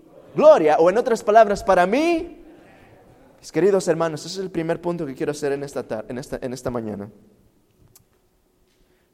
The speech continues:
La razón por la cual nosotros vivimos, la razón por la cual nosotros existimos, la razón por la cual nosotros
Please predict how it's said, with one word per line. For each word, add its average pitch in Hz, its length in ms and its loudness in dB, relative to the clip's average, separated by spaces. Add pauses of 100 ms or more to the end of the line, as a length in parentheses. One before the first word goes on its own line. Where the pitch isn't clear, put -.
La 127 120 -6
razón 175 460 -6
por 202 160 -8
la 170 120 -4
cual 160 180 -4
nosotros 147 400 -8
vivimos, 147 680 -10 (300)
la 139 140 0
razón 135 340 -4
por 202 120 -2
la 175 100 0
cual 170 160 -2
nosotros 151 440 -10
existimos, 175 840 -10
la 151 140 2
razón 165 320 -4
por 190 140 -8
la 156 100 -4
cual 165 180 -4
nosotros 156 540 -10